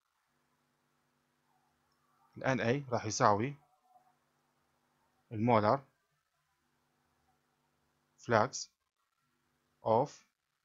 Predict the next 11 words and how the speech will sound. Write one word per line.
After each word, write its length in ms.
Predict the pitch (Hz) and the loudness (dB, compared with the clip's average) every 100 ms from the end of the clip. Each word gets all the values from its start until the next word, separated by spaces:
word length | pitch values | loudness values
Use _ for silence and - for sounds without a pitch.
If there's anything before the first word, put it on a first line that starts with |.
| _ _ 127 | _ _ -2
A، 120 | 107 87 _ _ _ _ _ _ _ _ _ _ - | -2 -4 _ _ _ _ _ _ _ _ _ _ -4
ووحداتها 420 | 117 139 160 151 | 0 6 6 6
طبعًا 220 | 120 104 | 4 2
راح 160 | 110 98 | 2 0
تكون 240 | - 131 | -2 0
هي 80 | 107 | 0
عبارة 240 | 101 127 117 | 2 4 2
عن 160 | 107 | 0
كيلو 320 | - 135 131 | -6 -4 -2
مول 300 | 107 107 143 - _ _ _ _ _ _ _ _ _ _ _ _ _ _ _ _ _ _ - | -2 -2 -4 -6 _ _ _ _ _ _ _ _ _ _ _ _ _ _ _ _ _ _ -12
مقسومة 560 | 117 - 139 113 101 | -10 -6 -4 -2 -2